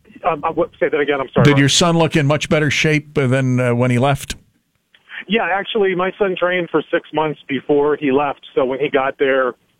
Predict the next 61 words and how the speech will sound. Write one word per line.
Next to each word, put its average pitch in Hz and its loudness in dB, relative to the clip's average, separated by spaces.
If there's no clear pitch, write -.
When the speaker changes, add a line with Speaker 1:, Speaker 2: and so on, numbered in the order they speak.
Speaker 1:
uh, 127 0
the 123 -4
P 147 -2
T 143 0
tests 135 -2
and 135 0
everything 127 0
were 120 2
actually 139 -2
pretty 135 -2
easy 120 0
for 123 2
him 123 -2
because 131 0
prior 220 2
to 180 2
him 156 -2
getting 147 0
ready 135 0
to 120 -2
go, 123 0
he 143 -6
came 156 0
to 147 2
me 147 2
and 143 0
he 127 -2
said, 139 0
"Look, 139 0
you 143 0
know, 135 2
I 127 0
wanna 139 0
go 135 0
in 135 2
in 117 2
top 120 -2
shape." 127 -2
So 139 0
we 139 2
actually 135 -2
got 131 0
him, 127 -6
uh, 117 0
we, 117 -4
we, 135 0
you 143 2
know, 131 4
he 123 2
went 139 0
to 147 2
a 127 0
gym 139 0
and 120 -4
he 127 0
was 110 -2
working 127 0
with 120 0
a 117 -2
trainer. 131 0
So 120 0